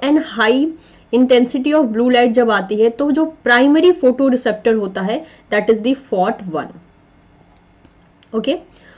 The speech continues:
फोर्ट टू के बारे में बात करें तो फोर्ट टू mediate the phototropism in response to the high light intensity।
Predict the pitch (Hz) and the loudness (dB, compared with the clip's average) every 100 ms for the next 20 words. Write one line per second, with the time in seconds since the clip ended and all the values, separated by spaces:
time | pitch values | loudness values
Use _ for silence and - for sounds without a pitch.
0 | _ _ 285 302 294 320 330 359 302 285 | _ _ 0 0 0 0 2 2 2 2
1 | 311 262 233 233 262 269 320 269 269 294 | 2 2 2 0 -2 0 -2 -2 -2 0
2 | 359 311 262 269 262 302 - 262 254 277 | 0 2 2 0 0 -2 0 0 0 0
3 | 269 233 233 262 262 247 240 247 - 226 | 0 0 0 0 -2 -2 0 -2 -2 -4
4 | 226 - 247 240 277 - 220 208 226 320 | -4 -4 -4 -2 -4 -4 -4 -2 0 -2
5 | - - _ 202 202 214 240 - 196 170 | -4 -20 _ -6 0 0 0 -4 -6 -6
6 | 156 156 170 139 | -8 -8 -10 -10